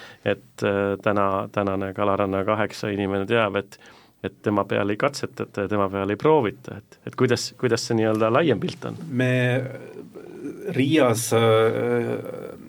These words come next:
Speaker 2: on vast-, Taugava vastaskaldal, äh, on, äh, Kliversala, ütleme, poolsaar, äh, kus meile kuulub ka ligi, äh, üle kuue hektari maad ja kus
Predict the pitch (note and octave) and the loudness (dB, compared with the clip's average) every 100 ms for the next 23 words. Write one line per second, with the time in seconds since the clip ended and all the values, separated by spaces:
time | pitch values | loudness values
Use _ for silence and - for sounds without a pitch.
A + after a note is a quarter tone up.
0 | - - - C3 A2+ A2+ A#2 A#2 A2+ B2+ | -18 -16 -6 -2 0 2 2 2 2 0
1 | B2+ C#3 A2+ B2 B2+ A2 G#2 G#2 A2+ A2+ | 0 -4 2 4 4 4 2 2 0 0
2 | A#2+ - B2+ B2 G#2 G#2 G2+ G#2 G2+ G2+ | -2 0 2 2 4 4 4 2 2 2
3 | A2+ A#2+ A2+ G#2 G#2+ G#2+ G#2 G#2 G2+ G#2 | -2 -4 0 0 0 0 0 0 0 -2
4 | G2+ A2 A2 A#2 - A#2+ A2+ A2 - G#2 | -4 -4 -6 -4 0 2 4 2 0 0
5 | G#2+ G#2 A2+ A2+ G#2+ - A2+ G2 - G2+ | 0 0 -2 -6 -6 2 4 4 2 -2
6 | A#2 A#2+ A#2 A2+ A2+ A2+ A#2 A2+ A2+ G#2+ | -2 -6 -8 -6 -6 -6 -6 -6 -4 -2
7 | G#2+ A2+ A2+ A2+ A#2 A2 G#2+ A2 A2 A2 | -2 -2 -4 -4 -2 -2 -2 -4 -4 -2
8 | A2+ A#2 A#2 A#2 A#2+ A#2 B2 A2+ A2+ A#2 | -2 -2 -2 -4 -6 -8 -4 -4 -2 0
9 | A2+ A2+ A#2 A2+ A#2 A2 G#2+ - - - | 0 0 -2 0 2 0 -2 -12 -20 -20
10 | - - _ - A2+ A2+ | -20 -20 _ -8 -4 -4